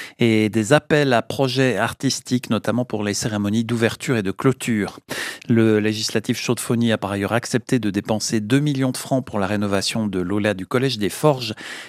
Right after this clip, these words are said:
Les travaux devraient être achevés pour la rentrée deux mille vingt-cinq. Le Parlement fédéral doit entériner aujourd'hui la mise en œuvre de l'initiative dite anti-burqa au niveau fédéral. Après le Conseil des États, c'est le national qui devrait dire oui.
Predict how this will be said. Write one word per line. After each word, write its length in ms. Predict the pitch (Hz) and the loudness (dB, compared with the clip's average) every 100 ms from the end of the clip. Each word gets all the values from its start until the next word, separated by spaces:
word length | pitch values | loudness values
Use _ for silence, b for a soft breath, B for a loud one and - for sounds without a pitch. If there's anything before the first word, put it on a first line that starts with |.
| B | B
Les 80 | - | -10
travaux 380 | - 104 107 131 | -4 -2 0 2
devraient 340 | 110 98 135 - | 2 2 0 2
être 240 | 131 - - | 0 -2 0
achevés 600 | 135 - - 131 165 175 | 2 2 0 2 2 0
pour 400 | - 185 160 139 | 0 0 2 0
la 240 | 123 170 | 4 2
rentrée 420 | - 139 254 - | 2 -4 -4 -4
deux 140 | 165 123 | 0 0
mille 240 | 160 160 | 0 0
vingt-cinq. 760 | 98 113 151 - - - - - - _ B B B B B B - | 0 0 0 -2 -10 -12 -12 -12 -12 _ B B B B B B 4
Le 140 | 147 | 6
Parlement 420 | 165 151 156 156 | 6 4 2 2
fédéral 380 | 139 135 127 131 | 0 0 2 2
doit 160 | 127 123 | 4 2
entériner 460 | 120 127 117 117 | 2 0 2 2
aujourd'hui 340 | 117 107 104 107 | 0 -2 -2 0
la 100 | 101 | 2
mise 240 | 110 107 | 2 0
en 140 | 107 | 2
œuvre 260 | 107 98 98 | 2 0 -2
de 240 | 95 101 | 2 2
l'initiative 1040 | 98 98 101 - 110 - - 113 110 95 101 | 2 0 -2 -2 -2 -2 -2 0 -2 0 -2
dite 300 | 87 101 - 120 | -2 -6 -6 -6
anti-burqa 680 | 110 - 110 104 - 113 | -2 -2 -2 -4 -2 0
au 60 | 104 | 0
niveau 220 | 98 127 | 0 -2
fédéral. 540 | 127 113 104 95 98 101 | -2 -2 -2 0 0 0
Après 220 | - - | -2 -8
le 60 | |
Conseil 320 | - - - 101 | -6 -6 -4 -4
des 180 | 95 | -4
États, 220 | 107 - 117 | -2 0 -2
c'est 160 | - | -2
le 80 | 98 | -2
national 560 | 104 131 - 123 110 - | 0 2 2 0 0 -2
qui 100 | - | -2
devrait 320 | 113 104 107 | -2 0 -2
dire 180 | 101 98 | -2 0
oui. 220 | 139 | 0